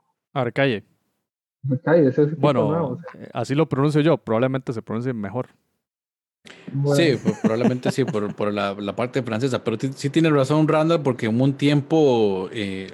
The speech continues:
Speaker 3: por ejemplo, los clubes de Trinidad y Tobago, el W Connection, esos equipos, eh, eran demasiado dominantes. Ya se ha ido como democratizando y clubes que, que vuelven a estar ahí en la, en la,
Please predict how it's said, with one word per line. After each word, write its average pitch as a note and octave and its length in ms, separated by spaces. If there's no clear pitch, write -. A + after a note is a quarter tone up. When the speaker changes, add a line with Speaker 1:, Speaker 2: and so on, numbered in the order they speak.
Speaker 3:
por G#2+ 120
ejemplo, B2 260
los A#2+ 140
clubes C3+ 240
de C3+ 80
Trinidad G#2+ 340
y B2+ 60
Tobago, A#2+ 440
el G#2 100
W B2 340
Connection, B2 640
esos C3+ 280
equipos, C#3+ 760
eh, G2+ 1000
eran C3+ 380
demasiado B2 680
dominantes. B2+ 800
Ya B2 220
se C3 140
ha B2+ 40
ido C3+ 240
como A#2+ 280
democratizando G2+ 1000
y A2+ 60
clubes B2+ 420
que, G2 280
que G#2 120
vuelven A#2+ 440
a A2+ 60
estar A2+ 260
ahí A2+ 220
en A#2+ 100
la, F#2+ 260
en G2+ 120
la, F2+ 400